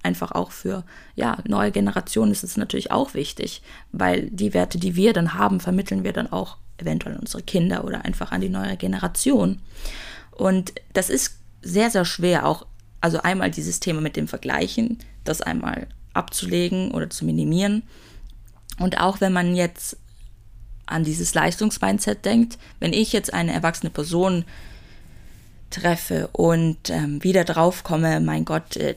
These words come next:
die denkt auch nur oder die, die, die, ähm, hält wieder so viel von, von Leistung erbringen und Arbeit und weißt du,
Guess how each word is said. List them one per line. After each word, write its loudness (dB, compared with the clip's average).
die -6
denkt 0
auch 0
nur 0
oder -2
die, -4
die, -4
die, -6
ähm, -8
hält 2
wieder 2
so 0
viel -2
von, -2
von -2
Leistung -2
erbringen -6
und -8
Arbeit -8
und -8
weißt -10
du, -10